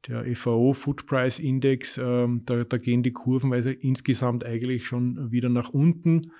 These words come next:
und es gehen auch die internationalen Notierungen bei Get-, bei Getreide wieder nach unten von diesen Peaks, die es gegeben hat im April.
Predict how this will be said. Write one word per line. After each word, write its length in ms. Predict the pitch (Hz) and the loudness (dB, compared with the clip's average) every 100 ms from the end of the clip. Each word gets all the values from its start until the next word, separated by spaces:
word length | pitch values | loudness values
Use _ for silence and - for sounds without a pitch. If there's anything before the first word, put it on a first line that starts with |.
| - - _ | -20 -20 _
und 220 | - 123 | -2 0
es 140 | 127 123 | 0 0
gehen 240 | 120 127 | 0 2
auch 260 | 123 120 - | 2 2 0
die 420 | - 113 110 110 - _ _ _ _ _ | -2 0 0 -4 -10 _ _ _ _ _
internationalen 1000 | 123 120 120 117 123 113 110 110 110 110 | -2 2 2 2 0 0 0 0 -4 -4
Notierungen 640 | 120 113 120 117 117 110 | -4 0 0 2 2 0
bei 80 | 107 | -2
Get-, 260 | 107 107 _ | -6 -10 _
bei 80 | 104 | -6
Getreide 560 | 107 107 107 131 151 | -6 -6 -4 -2 0
wieder 160 | 143 143 | 0 0
nach 180 | 139 135 | 0 0
unten 400 | 147 135 139 131 | -2 -2 -2 -4
von 240 | - 127 | -2 -4
diesen 300 | 123 113 123 | -2 -4 -2
Peaks, 280 | 135 131 - | 0 -2 -2
die 100 | 131 | -8
es 100 | 113 | -6
gegeben 420 | 127 - 117 123 | -6 -4 -2 -2
hat 180 | 120 117 | -2 -2
im 140 | 123 | -2
April. 500 | 117 107 107 123 131 | -2 -4 0 0 0